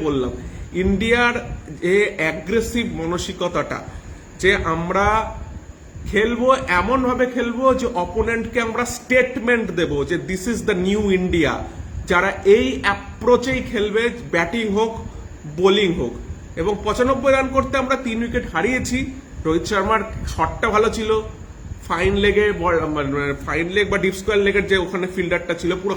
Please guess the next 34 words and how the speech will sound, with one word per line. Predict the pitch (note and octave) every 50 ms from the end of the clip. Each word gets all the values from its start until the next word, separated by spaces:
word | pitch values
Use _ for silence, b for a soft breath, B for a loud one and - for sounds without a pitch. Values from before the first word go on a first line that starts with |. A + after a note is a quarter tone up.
| - -
হাতে | - D3+ C#3 - F#3+ E3+ F3
চলে | D#3+ D3 C#3+ C3
গেছে। | B2+ B2 - F#3 G#3 - - - B B B B B - - E3
না | E3+ E3
হলে | F3 F#3+ F#3
রোহিত | F3 E3+ E3+ E3+ -
শর্মার | G#3+ F#3 G3 G3 F#3+ -
শটটাও | F#3 D#3 - - - F#3+ F#3 F#3+
খুব | G#3 E3+ C#3 D3+
ভালো | D3+ D#3 D#3 D#3
ছিল। | F3+ D3+ D#3+ E3+ E3+ - - B B B B B - - - - -
সেকেন্ডে | G#3 G3+ G3+ G#3+ A3 G#3+ G#3 G#3+ G#3+ G#3 - E3 D3+ D#3
গিলের | F3+ G3 G#3 G#3+ G#3+ -
শটটা, | - G3+ G3 - - G#3+ G3 F3 F3
বলটা | E3+ E3 E3 E3 F3+ E3 E3+
ভালো | D#3+ E3+ E3+
করেছে | E3+ E3+ D#3 C#3 F3 D#3+ D3+
মিরাজ, | D3+ D3+ D#3 D#3 E3 - - - - - -
স্পিন | - - - E3+ F3 F3 E3
হয়ে | E3 E3 E3
ঢুকেছে | D#3+ F#3 C#3+ E3 E3 - F3+ E3+ - - - C#3+ D3
এবং | C#3 D3 D3 B2+ - - D#3
ওখানে | D#3 D#3 D#3+ D#3 D#3 D3 - - - -
যেহেতু | - F3+ F#3+ G#3+ - C#4 C#4 C4 A3
আমরা | G#3+ A3+ A#3 A#3 A#3 A3+ - - - - - - - - - - - - - - - - - - - - - - E3+
ওই | F#3 G#3 G3 F3+
বল | A#3+ A#3+ A3+ - G#3
যদি | G#3 B3 A#3+
আমরা | A#3+ A#3+ A#3+ -
অ্যাকচুয়াল | - - - - - B3+ C4 B3+ B3 B3 B3
টেস্টের | G#3 G#3 G3+ G3+ - - C4 B3+ A#3+ A#3
মাইন্ডসেটে | A3 A3+ A3 G3+ - B3 A#3+ A#3+ A3+ A#3+
খেলি, | G#3+ B3+ D4+ C4+
হয়তো | G#3 F3+ F3+ -